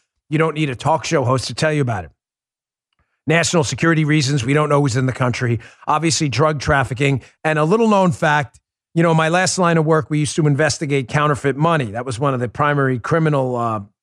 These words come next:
you know, responsibilities of the Secret Service in the criminal investigative space. Counterfeit money gets trafficked in the southern border all the time. Uh, a lot of, uh, counterfeit happens in Colombia, not South Carolina, Colombia, the country.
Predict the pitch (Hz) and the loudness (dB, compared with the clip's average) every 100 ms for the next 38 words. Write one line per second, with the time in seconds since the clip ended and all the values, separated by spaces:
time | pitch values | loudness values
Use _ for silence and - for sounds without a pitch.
0 | _ 135 120 107 107 - 151 131 135 139 | _ -6 -6 -6 -6 0 0 0 0 0
1 | 135 113 123 - 131 123 - 143 113 113 | 0 -2 -4 -2 -4 -2 -2 -2 -4 -8
2 | 113 151 143 127 123 147 156 131 110 - | -4 -2 0 0 0 -2 -2 -4 -4 -8
3 | 117 101 - _ _ _ - 196 233 185 | -8 -8 -12 _ _ _ -4 -2 -2 0
4 | 233 190 214 208 156 120 - 160 131 147 | 2 4 4 2 0 -2 0 0 0 -2
5 | 151 143 123 156 147 127 156 143 147 139 | 0 0 2 2 2 2 2 2 2 0
6 | 131 156 156 98 - _ _ _ _ _ | 0 0 0 -2 -8 _ _ _ _ _
7 | 156 127 120 160 165 147 143 143 131 117 | 0 0 2 0 0 -2 -2 0 0 -2
8 | 160 170 151 147 135 139 139 117 123 - | -2 0 0 0 0 0 0 0 -2 2
9 | 160 202 147 104 82 127 120 147 120 131 | 2 2 0 -4 -8 -10 -2 -2 0 0
10 | 123 160 151 123 151 151 147 131 151 156 | 2 2 2 0 0 2 2 0 0 -2
11 | 143 85 | -2 -8